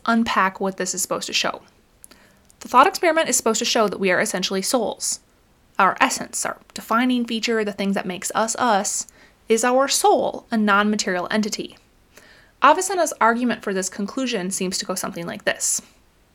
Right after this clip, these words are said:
Premise one, the flying man is aware that he exists. Premise two,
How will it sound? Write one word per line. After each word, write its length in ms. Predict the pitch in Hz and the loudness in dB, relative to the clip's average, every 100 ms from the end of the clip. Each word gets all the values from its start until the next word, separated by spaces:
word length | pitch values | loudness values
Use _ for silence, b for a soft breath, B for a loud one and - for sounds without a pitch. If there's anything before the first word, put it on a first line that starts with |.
| _ | _
Premise 400 | - 185 185 190 | -8 -6 -4 -4
one, 240 | 285 320 - - _ _ _ | -4 -4 -6 -14 _ _ _
the 80 | - | -14
flying 360 | - 160 175 226 | -6 -4 -2 -2
man 260 | 294 302 | 0 -2
is 160 | 302 247 | -2 -4
aware 240 | 214 202 | -2 -2
that 120 | 202 | -2
he 120 | 208 180 | -4 -6
exists. 640 | - - - - - - b b b b _ - | -4 -6 -6 -8 -10 -12 b b b b _ -10
Premise 300 | 190 - - | -6 -4 -2
two, 400 | 339 349 - | 0 0 -2